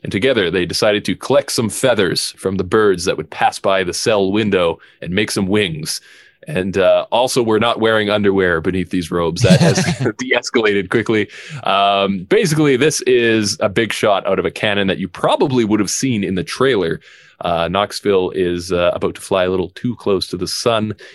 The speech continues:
And this is short and sweet, but guys, I really love the visual of this one. And there's one thing in particular I think you'll agree with is that, first of all, this cannon's huge.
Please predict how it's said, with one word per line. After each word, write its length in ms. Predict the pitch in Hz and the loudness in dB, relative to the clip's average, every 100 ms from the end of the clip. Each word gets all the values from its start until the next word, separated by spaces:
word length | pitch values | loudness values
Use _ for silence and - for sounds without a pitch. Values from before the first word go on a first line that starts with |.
| - _ | -20 _
And 880 | - 90 90 87 87 87 87 85 85 | -4 0 0 2 0 0 0 -2 -6
this 440 | - 95 190 - - | -4 0 2 0 -2
is 200 | 127 117 | 0 0
short 380 | 98 - 135 101 | 0 0 0 0
and 160 | 101 90 | -2 -2
sweet, 460 | - 104 104 107 - | -4 -2 0 -2 0
but 240 | 87 - | -2 0
guys, 480 | 98 98 101 101 92 - | 0 2 2 2 0 -4
I 380 | 87 87 87 - | -2 0 -2 -4
really 220 | 104 113 | -2 0
love 200 | 101 95 | 0 0
the 80 | 92 | -2
visual 440 | 82 92 90 82 | 0 0 0 -4
of 80 | 85 | -4
this 180 | 87 - | -4 -2
one. 160 | 87 85 | -2 -2
And 80 | 87 | -4
there's 140 | 90 | 0
one 180 | 110 123 | 0 0
thing 120 | 117 | 0
in 80 | 104 | -2
particular 480 | 95 104 - 95 87 | -2 -2 0 2 2
I 40 | |
think 200 | 92 160 | 2 0
you'll 140 | 135 110 | 2 2
agree 280 | - 104 101 | 2 2 4
with 240 | 92 85 - - - | 2 0 -10 -20 -4
is 160 | 101 92 | -2 2
that, 260 | 98 95 - _ _ - | 2 2 -4 _ _ 0
first 180 | 202 | 2
of 60 | 151 | 2
all, 80 | 135 | 2
this 120 | 151 | 0
cannon's 400 | - 151 113 95 | 0 0 0 0
huge. 520 | 113 104 85 - - | 0 0 0 -6 -14